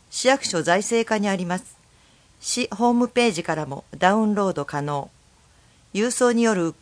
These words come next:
申し込みは受付できません。申し込み期間中に重複した区画については、後日抽選とします。土地のみの分譲とし、建て売り分譲はありません。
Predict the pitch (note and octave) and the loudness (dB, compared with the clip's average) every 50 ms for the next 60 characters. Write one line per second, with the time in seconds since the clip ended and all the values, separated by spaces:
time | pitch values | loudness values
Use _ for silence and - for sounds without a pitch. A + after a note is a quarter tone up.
0 | - D#3 D#3 F#3+ G#3+ G#3+ - - G#3+ G#3 G#3 G3+ G3 F#3+ - E3+ D#3+ - F#3+ F#3+ | -10 -2 0 0 0 0 0 -2 -2 -2 0 0 0 0 0 -2 -2 -4 -4 -6
1 | - - G3+ E3 D#3+ D#3+ - F#3+ F3+ F3+ E3+ - F3 D3+ A#2+ - _ _ _ _ | -4 -6 -2 -2 -2 -2 -2 -2 -4 -4 -4 -4 -6 -6 -6 -8 _ _ _ _
2 | _ _ _ _ _ _ _ _ _ _ _ _ _ _ _ _ F#3+ G#3+ B3 C4 | _ _ _ _ _ _ _ _ _ _ _ _ _ _ _ _ 2 2 2 2
3 | - - C4 C4 B3+ B3 - A#3+ - - B3 B3 A#3+ - - B3 A#3 A#3 A3 A3 | 0 0 0 0 0 0 -4 -4 0 2 2 2 2 0 -2 -4 -2 -2 0 0
4 | A3+ A3 - - _ _ _ _ - A#3+ B3 B3 A#3+ - - B3 - - - A3 | -2 -2 -4 -10 _ _ _ _ 2 2 2 2 0 -4 -6 -6 -6 -2 -2 -2
5 | G#3+ - - - A3 A3 - A#3 G#3+ A3 G#3 - - G3+ F#3 - - C#3+ C3+ C3+ | -2 -2 -4 -6 -6 -4 -2 -2 -2 -2 -4 -2 -4 -4 -4 -4 -6 -4 -4 -6
6 | - - _ _ _ _ _ _ _ - G#3+ A3 F#3+ F#3+ - - - - - - | -6 -8 _ _ _ _ _ _ _ 0 0 0 0 -4 -6 -6 -12 -12 -10 -6
7 | - F#3 G3+ G3 - G3 F#3 D#3 - F#3 - - F3 E3 D#3+ F3 - - - _ | -4 -4 -4 -2 -2 -2 -4 -2 -6 -8 -8 -8 -8 -8 -10 -10 -12 -16 -20 _
8 | _ _ _ _ _ _ _ _ _ _ _ _ _ _ _ _ _ _ - A3 | _ _ _ _ _ _ _ _ _ _ _ _ _ _ _ _ _ _ -4 -2
9 | G#3+ - C4 C4+ C#4 C#4 B3+ A3+ F#3+ E3+ C3+ D3+ E3 F3+ F#3 E3 F3 F3 E3+ - | -2 0 4 4 4 6 6 4 4 2 2 0 -2 -2 0 2 2 0 2 0
10 | F3 D#3+ - - - D#3+ D#3+ - _ _ _ _ _ _ _ - G3 G3 - B3+ | -4 -6 -4 -4 -6 -6 -8 -8 _ _ _ _ _ _ _ -4 -4 0 4 4
11 | C4 C4 C4 B3+ A3 A#3+ B3+ A#3+ G#3 F3 E3 D3+ D3 C#3 C#3 C#3 C#3+ D3 D#3 E3 | 4 4 2 0 2 2 2 2 2 2 0 0 0 -2 -2 -4 -4 -4 -6 -6
12 | E3 - - D#3+ D3 C#3+ | -6 -4 -6 -8 -8 -8